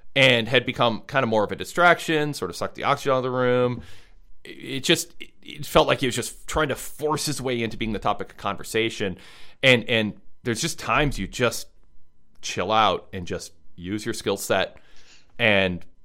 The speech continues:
contribute, but don't become the centerpiece of discussion that week.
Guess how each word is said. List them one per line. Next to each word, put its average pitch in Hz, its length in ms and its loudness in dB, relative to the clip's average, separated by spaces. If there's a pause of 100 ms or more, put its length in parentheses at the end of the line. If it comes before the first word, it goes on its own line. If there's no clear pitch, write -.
contribute, 110 840 0
but 110 380 2
don't 107 320 4 (720)
become 120 300 -2
the 101 80 -2
centerpiece 104 520 -2
of 92 60 -10
discussion - 460 -6
that - 160 -14
week. - 260 -14